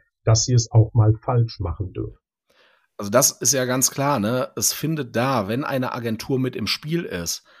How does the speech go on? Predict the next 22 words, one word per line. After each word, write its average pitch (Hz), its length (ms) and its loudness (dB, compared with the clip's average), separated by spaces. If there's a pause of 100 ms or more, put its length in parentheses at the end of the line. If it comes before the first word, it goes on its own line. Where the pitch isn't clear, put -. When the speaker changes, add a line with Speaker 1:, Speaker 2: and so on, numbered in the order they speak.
(680)
Speaker 2:
ein 107 180 0
Teilen 147 540 2
der 156 160 -2
Verantwortung 165 720 -4
statt. - 480 -6 (220)
Und 110 140 -4
zwar - 220 0
ein 113 140 -2
Teilen 165 440 0
der 147 140 0
Verantwortung 156 920 -2
mit 135 260 -2
einem 127 200 0
vertrauensvollen 123 920 -2
Partner, 139 680 -2 (340)
der 120 200 4
auch 143 120 0
auf - 240 -4
Augenhöhe 135 640 2
mit 117 160 0
dem 120 100 0
Praxisinhaber 104 1300 -4